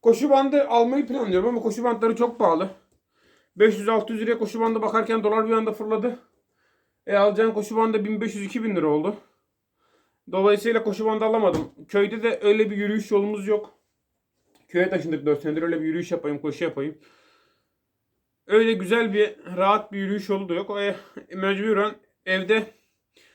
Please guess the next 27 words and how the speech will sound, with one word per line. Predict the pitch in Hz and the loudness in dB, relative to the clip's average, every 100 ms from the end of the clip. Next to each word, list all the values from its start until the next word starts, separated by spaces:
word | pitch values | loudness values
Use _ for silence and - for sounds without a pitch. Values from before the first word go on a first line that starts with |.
| _ _ | _ _
çocuğun | 196 185 220 | -8 -2 0
odasında | - 175 196 196 | 2 2 2 2
alalım | 208 208 180 | 4 2 -4
dedik | 165 | -2
hadi. | 156 139 143 _ _ _ | -2 -2 -6 _ _ _
Kızım | 175 196 196 | -10 -8 0
da | |
istedi, | 180 170 160 | -2 0 0
alalım | 196 196 202 | 2 2 0
kuralım | 202 208 190 | -2 -2 -2
dedik. | 151 202 - - _ - | -4 -8 -14 -20 _ -14
E, | 196 | -2
kızım | 220 254 | 0 2
geliyor | 262 240 226 | 2 4 4
arada | 214 214 | 4 2
böyle | 220 | 2
tokatlıyor, | 214 226 233 - 233 220 | 2 -2 -2 -2 -4 -4
bir | |
şeyler | 202 220 | -4 -2
yapıyor, | 208 175 226 | -2 0 0
o | |
stresini | 226 208 196 151 | 0 -10 -6 -6
atıyor. | 143 196 | -4 -4
Ben | 208 | -4
geliyorum, | 190 156 185 | -4 -4 -4
stresimi | 190 180 190 | -6 -6 -2
atıyorum. | 190 - 151 | -2 0 -6